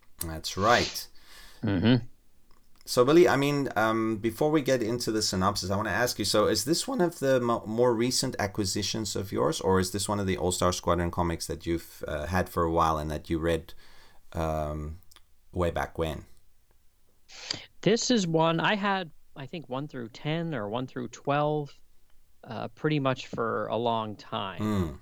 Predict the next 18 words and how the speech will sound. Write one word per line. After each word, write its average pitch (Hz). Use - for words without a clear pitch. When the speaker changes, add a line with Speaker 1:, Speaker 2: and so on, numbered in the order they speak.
Speaker 2:
It 120
was, 110
it 131
was 113
more 127
in 117
the 110
middle 123
and 107
then 110
the 107
end 110
that, 101
you 110
know, 101
I 101
need 104
to 101